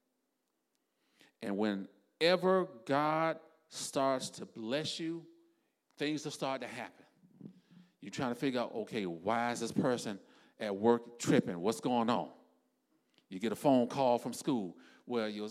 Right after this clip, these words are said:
your daughter been acting up, and that, we got her in the office," or your son in the office. Like, Okay, you're like, "Okay, now I see what's going on. That means God is getting ready to bless me. I got a blessing somewhere around the corner. So come on, come on, get in the car. Let's go. I'll deal with you later.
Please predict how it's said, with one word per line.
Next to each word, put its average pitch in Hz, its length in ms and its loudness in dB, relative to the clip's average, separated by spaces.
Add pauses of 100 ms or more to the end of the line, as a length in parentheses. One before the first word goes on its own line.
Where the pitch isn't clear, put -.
your 104 180 -8
daughter 120 320 -4
been 117 220 -6
acting 117 340 -8
up, 117 220 -2
and 98 100 -4
that, 113 220 0
we 110 80 -4
got 117 240 -2
her 117 180 0
in 101 80 -4
the 107 80 -8
office," 113 360 0
or 98 100 -6
your 92 100 -8
son 120 340 -4
in 107 100 -8
the - 40 -8
office. 113 300 -6
Like, 95 140 -12
Okay, 92 340 -12 (440)
you're 113 100 -8
like, 98 120 -8
"Okay, 95 300 -10 (100)
now 90 460 -4
I 87 40 -2
see 85 180 -6
what's 85 200 -8
going 85 280 -12
on. 76 160 -12 (600)
That 95 140 -8
means 95 320 -6 (340)
God 107 200 -2
is - 100 -6
getting 110 180 -4
ready 90 160 -2
to 85 80 -8
bless 107 340 -4
me. 92 180 -10
I 101 100 -10
got 101 160 -4
a 90 60 -6
blessing 107 380 -4
somewhere 101 300 -6
around 90 200 -6
the 82 40 -20
corner. 127 300 -14 (340)
So - 140 -14
come 127 180 -10
on, 87 120 -8 (340)
come 110 100 -10
on, 87 120 -10 (360)
get 107 80 -6
in 107 60 -6
the 117 60 -6
car. 92 320 -6
Let's 95 160 -14
go. 104 120 -6
I'll 90 120 -4
deal 107 180 -2
with 92 160 -10
you 110 60 -10
later. 90 280 -10